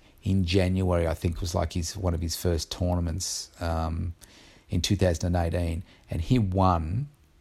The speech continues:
the Australian Open Grand Slam. And I thought, "You know what?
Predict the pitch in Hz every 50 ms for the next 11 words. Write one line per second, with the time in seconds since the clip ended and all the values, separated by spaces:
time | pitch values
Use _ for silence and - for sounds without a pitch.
0 | _ _ _ _ _ _ - _ _ _ _ _ _ - - 92 - - - 95
1 | 87 87 85 85 82 82 85 85 85 - 92 85 - 95 85 - - _ _ -
2 | - - 85 82 80 80 - - - 85 80 80 78 80 95 95 - - - -
3 | - - - - - - - 95 95 92 98 92 - - 98 95 90 87 - -
4 | 98 98 107 101 92 90 90 90 98 110 - -